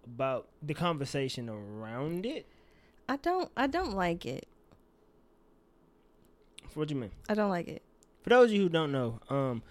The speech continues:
Speaker 1: Joe Rogan and Spotify are under fire, if you will. That's the word I wanna use here. They're under fire for, quote unquote, spreading covid vaccine, covid misinformation. Let's just start there. covid misinformation in general. And,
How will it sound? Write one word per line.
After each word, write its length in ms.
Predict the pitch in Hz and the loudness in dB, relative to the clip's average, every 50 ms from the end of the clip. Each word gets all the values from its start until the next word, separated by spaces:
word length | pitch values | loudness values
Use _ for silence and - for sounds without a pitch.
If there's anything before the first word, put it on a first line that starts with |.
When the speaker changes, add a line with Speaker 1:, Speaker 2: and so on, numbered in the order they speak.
| - - - - - | -20 -20 -20 -10 2
Speaker 1:
Joe 160 | - 175 196 | 4 6 6
Rogan 340 | 190 185 180 175 170 170 156 | 8 8 8 8 6 2 0
and 140 | 147 143 - | -2 -2 0
Spotify 640 | 170 160 151 151 - - 147 139 131 127 127 117 101 | 0 0 0 0 -2 0 0 2 2 2 0 0 0
are 560 | 127 131 127 127 123 123 120 117 113 110 110 - _ _ _ _ _ _ - - - | 0 0 2 2 2 2 0 0 -2 -6 -8 -12 _ _ _ _ _ _ -6 6 8
under 300 | 196 202 190 160 147 131 | 8 8 8 6 2 2
fire, 580 | - - 220 208 202 196 170 139 123 120 123 | 6 10 10 12 12 12 10 10 6 4 2
if 200 | 120 135 135 120 | 0 0 -2 -2
you 120 | 127 123 123 | -4 -4 -2
will. 240 | 123 123 123 120 | -2 -2 -2 -4
That's 240 | 120 120 117 113 - | -6 -6 -8 -8 -8
the 60 | 117 | -6
word 120 | 117 117 113 | -6 -6 -4
I 40 | 110 | -4
wanna 200 | 113 117 117 117 | -6 -6 -6 -6
use 220 | 120 120 120 117 | -6 -8 -8 -8
here. 80 | 123 117 | -8 -6
They're 180 | 120 127 131 - - | -4 -4 -4 2 2
under 260 | 202 220 220 208 202 | 4 4 4 2 0
fire 600 | - - - 180 170 165 165 160 156 156 151 151 | 0 4 6 6 8 8 8 8 8 6 6 2
for, 640 | - - - 143 143 143 143 139 139 139 135 135 135 - - - - - _ _ - - | 0 -4 -2 0 2 4 4 4 4 4 4 2 0 -4 -10 -20 -20 -20 _ _ -10 2
quote 220 | - 196 196 180 | 6 6 6 6
unquote, 520 | 175 170 - - 175 160 147 127 - - | 6 2 0 2 4 4 4 2 0 -8
spreading 600 | - - - 151 151 151 147 147 139 135 131 127 - - - - | -12 -6 -2 0 0 0 0 -2 -4 -4 -6 -8 -10 -16 -16 -6
covid 360 | - 160 156 156 151 156 135 | -2 2 2 2 2 0 -2
vaccine, 500 | 120 131 143 143 143 - - - 143 - - | 0 0 0 0 0 -2 -6 -10 -10 -10 -2
covid 420 | - 190 202 196 185 170 175 160 - - - _ _ _ _ _ _ - | 4 6 6 6 6 4 0 -2 -2 -8 -20 _ _ _ _ _ _ -4
misinformation. 600 | 151 160 165 143 160 151 - 139 139 139 127 117 | 0 0 0 2 0 -4 -4 -4 -4 -4 -2 -2
Let's 120 | 143 151 143 | -2 -2 0
just 160 | 135 120 - | -2 -2 0
start 200 | 143 131 123 107 | 0 0 0 -2
there. 120 | 110 104 | -4 -8
covid 260 | - - 147 156 147 135 | -4 0 0 0 0 0
misinformation 960 | 135 135 - - - - - - 143 135 - 131 131 127 127 123 - 120 117 | -4 -4 -4 -6 -10 -12 -10 -10 -10 -8 -8 -8 -6 -6 -6 -6 -8 -8 -8
in 120 | 113 113 110 | -6 -6 -6
general. 340 | 120 120 110 101 87 71 - - - - - - - - - - - - _ _ _ - - - _ - | -6 -6 -6 -8 -10 -14 -18 -20 -20 -20 -20 -20 -20 -20 -20 -20 -20 -20 _ _ _ -20 -20 -20 _ -2
And, 540 | - 190 202 196 196 202 202 202 196 208 202 | 0 2 4 4 4 2 2 2 0 -2 -4